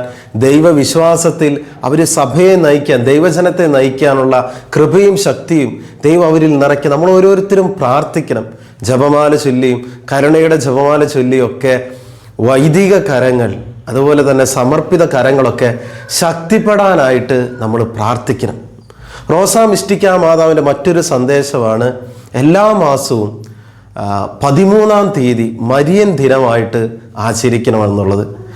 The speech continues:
പ്രിയപ്പെട്ടവരെ, പരിശുദ്ധ അമ്മ ഇങ്ങനെ സന്ദേശങ്ങൾ നരു-, തരുമ്പോൾ സ്വർഗം തരുന്ന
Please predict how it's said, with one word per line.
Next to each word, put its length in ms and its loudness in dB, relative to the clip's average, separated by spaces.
പ്രിയപ്പെട്ടവരെ, 540 2
പരിശുദ്ധ 480 0
അമ്മ 160 2
ഇങ്ങനെ 180 4
സന്ദേശങ്ങൾ 540 2
നരു-, 240 2
തരുമ്പോൾ 480 2
സ്വർഗം 420 2
തരുന്ന 260 2